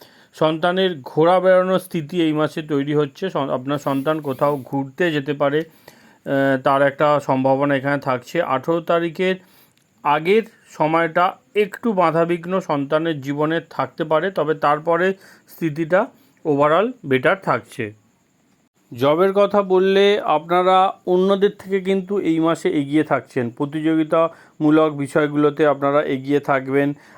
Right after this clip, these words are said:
আপনাদের যারা বিরোধীরা আছে তাদের ওপর আপনারা বিজয় পাবেন, যেহেতু মঙ্গল এখানে আপনাদের ষষ্ঠ স্থান দিয়ে গোচর করছে।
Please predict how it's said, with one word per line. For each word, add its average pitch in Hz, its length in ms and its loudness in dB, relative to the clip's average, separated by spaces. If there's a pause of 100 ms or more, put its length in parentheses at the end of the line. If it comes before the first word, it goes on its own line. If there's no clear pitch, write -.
আপনাদের 143 600 2
যারা 139 240 4
বিরোধীরা 139 600 2
আছে 135 240 0
তাদের 139 360 2
ওপর 147 220 2
আপনারা 135 360 2
বিজয় 135 320 0
পাবেন, 135 300 -2
যেহেতু 127 340 -2
মঙ্গল 131 480 0
এখানে 135 380 -2 (360)
আপনাদের 127 320 -2
ষষ্ঠ 127 340 -2
স্থান 139 320 0
দিয়ে 143 140 0
গোচর 135 320 0
করছে। 139 400 -2